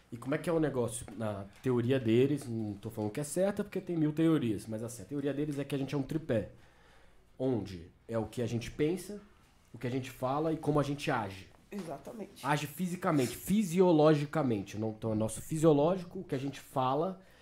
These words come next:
Speaker 1: verbaliza ou escreve, que você falou que realmente grava ainda mais, e o que a gente pensa.
Speaker 2: Uhum.
Speaker 1: E qual que é o conceito aqui que o cara falou? Ele falou assim, meu, s-, o pensar a gente não controla.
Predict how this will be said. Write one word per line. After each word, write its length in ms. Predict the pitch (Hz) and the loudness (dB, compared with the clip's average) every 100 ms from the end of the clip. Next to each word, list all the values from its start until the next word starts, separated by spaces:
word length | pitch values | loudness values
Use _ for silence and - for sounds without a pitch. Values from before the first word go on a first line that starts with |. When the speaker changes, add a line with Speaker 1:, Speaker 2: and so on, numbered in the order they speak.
| _ | _
Speaker 1:
verbaliza 1000 | 117 123 185 180 160 123 123 135 170 180 | 2 6 6 8 8 8 4 2 -2 -2
ou 160 | - 135 | 2 2
escreve, 540 | 117 - 110 123 156 | 2 -2 0 0 -2
que 160 | 156 120 | -6 -8
você 120 | 117 | -8
falou 480 | 113 117 113 113 104 | -4 -2 2 2 0
que 120 | - 107 | -6 -6
realmente 640 | 117 117 113 117 113 98 - - - _ | -4 -2 -2 -2 -8 -10 -14 -20 -20 _
grava 300 | 127 131 143 | 2 4 4
ainda 260 | 123 131 151 | 2 4 4
mais, 500 | 110 110 143 160 - _ _ _ | 4 2 0 -4 -12 _ _ _
e 100 | 151 | -2
o 60 | 143 | 0
que 120 | 147 | 0
a 20 | |
gente 200 | 135 143 - | -2 -4 -4
pensa. 420 | 131 101 - 90 - | -2 -2 -6 -12 -8
Speaker 2:
Uhum. 400 | 214 196 208 220 - | -6 -4 -6 -8 -8
Speaker 1:
E 60 | |
qual 160 | 151 190 | -4 -2
que 80 | 208 | -2
é 20 | |
o 40 | |
conceito 500 | 202 160 - 147 135 | -2 -6 -2 -2 -2
aqui 180 | 113 131 | -4 -6
que 140 | 123 | -4
o 80 | 123 | -6
cara 220 | 113 120 | -4 -6
falou? 460 | 113 127 110 95 90 - _ _ _ _ _ _ _ | -4 -4 -4 -6 -8 -16 _ _ _ _ _ _ _
Ele 80 | 120 | -10
falou 160 | 135 131 | -6 -6
assim, 140 | - | -4
meu, 280 | 143 131 - | 0 0 -2
s-, 300 | - - - - _ - _ | -12 -16 -16 -20 _ -20 _
o 100 | 165 | -8
pensar 520 | - 220 208 - 185 | 2 4 4 0 2
a 60 | 170 | 2
gente 200 | 160 165 | 2 0
não 80 | 175 | -2
controla. 580 | 175 170 127 104 95 | -4 -2 -2 -4 -8